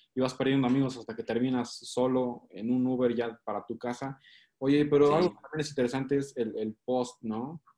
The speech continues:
Speaker 1: Después los, los tacos son buenos para, para terminando, para relajar, para bajar los decibeles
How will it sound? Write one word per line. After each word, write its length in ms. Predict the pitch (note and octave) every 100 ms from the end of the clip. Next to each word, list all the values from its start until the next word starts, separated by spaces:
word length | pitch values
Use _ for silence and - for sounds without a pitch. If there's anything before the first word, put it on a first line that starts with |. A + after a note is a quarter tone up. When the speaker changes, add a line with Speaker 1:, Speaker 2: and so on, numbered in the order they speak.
| _
Speaker 1:
Después 580 | A#2+ A2 A2 - C#3 C3
los, 300 | B2 A2+ -
los 220 | A#2+ A2+
tacos 340 | B2+ B2+ C#3+ C#3
son 200 | B2 B2
buenos 260 | B2+ B2+ -
para, 300 | G#2 G2+ G2 _ _ _ -
para 200 | G#2+ G#2+
terminando, 640 | A2+ A2 A2 C3+ B2+ B2+ -
para 280 | G#2+ G2+ - _ _ _
relajar, 480 | A2+ G#2+ G#2 A#2 A#2+
para 160 | A2 G#2+
bajar 260 | G2+ A#2+
los 140 | A#2+ G#2+
decibeles 680 | G2+ A2 A#2 A#2+ B2+ C#3+